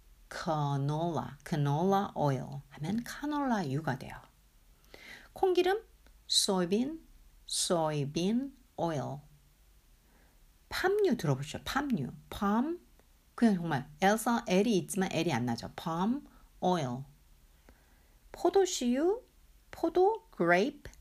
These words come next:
씨, 시드, 오일. 포도, 그레이프, 시드, 씨,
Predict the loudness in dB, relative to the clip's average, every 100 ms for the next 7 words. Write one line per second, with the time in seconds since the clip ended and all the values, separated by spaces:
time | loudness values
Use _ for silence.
0 | -20 -20 -20 _ -16 -14 -12 -8 -4 0
1 | 0 0 -2 -20 _ -2 0 2 2 0
2 | -4 -18 _ -20 _ _ _ _ _ _
3 | _ 4 6 6 2 -6 -12 -20 -20 -20
4 | _ _ -20 _ -20 -20 -10 -2 0 2
5 | 0 0 -4 -6 2 2 2 -6 -4 -2
6 | 0 0 0 -4 -10 -6 -4 -2 -2 -2
7 | -4